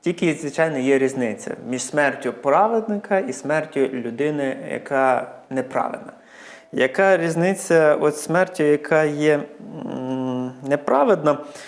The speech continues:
то є так в Псалмі тридцять третьому сказано, що зло для безбожного смерть заподіє. Цікаве таке слово, що для безбожної людини, яка є нечестива, неправедна, яка живе без Бога,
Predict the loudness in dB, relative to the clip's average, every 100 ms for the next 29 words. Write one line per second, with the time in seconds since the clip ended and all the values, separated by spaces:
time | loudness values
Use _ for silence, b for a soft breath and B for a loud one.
0 | B B _ 2 6 6 4 -4 -14 -10
1 | -2 0 0 -2 -4 0 2 4 4 2
2 | 0 -2 -2 -4 2 2 2 0 2 2
3 | 2 -2 -2 -2 -4 -6 -8 2 4 4
4 | 0 -4 -4 2 4 4 2 -2 -2 2
5 | 4 4 2 -2 -2 4 4 4 0 -6
6 | -6 -4 -2 -2 -4 -8 -6 -8 -8 -8
7 | -6 -8 -10 B B B B -2 2 4
8 | 2 0 0 2 4 4 2 0 -2 0
9 | 0 2 -2 2 2 2 2 0 0 2
10 | 2 2 2 2 0 0 2 0 -2 -6
11 | -6 -2 2 2 2 0 2 4 4 2
12 | 0 -2 0 -2 2 2 4 2 0 0
13 | 2 4 2